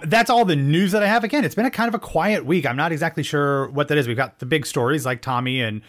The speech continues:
um, and the cabaret stuff, but otherwise it's been kinda quiet. But I have a couple recommendations here.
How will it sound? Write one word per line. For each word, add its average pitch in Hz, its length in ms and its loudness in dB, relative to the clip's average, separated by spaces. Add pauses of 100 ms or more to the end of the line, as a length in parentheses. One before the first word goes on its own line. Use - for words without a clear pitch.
(340)
um, 110 540 -2
and 120 180 -8
the 107 60 -12
cabaret 131 380 -2
stuff, 117 260 -4
but 123 140 -2
otherwise 143 340 0
it's - 80 -12
been 208 160 -4
kinda 190 200 -4
quiet. 139 380 0
But 165 140 2
I 151 40 2
have 226 140 2
a 233 40 -6
couple 208 200 0
recommendations 131 680 -2
here. 123 280 -2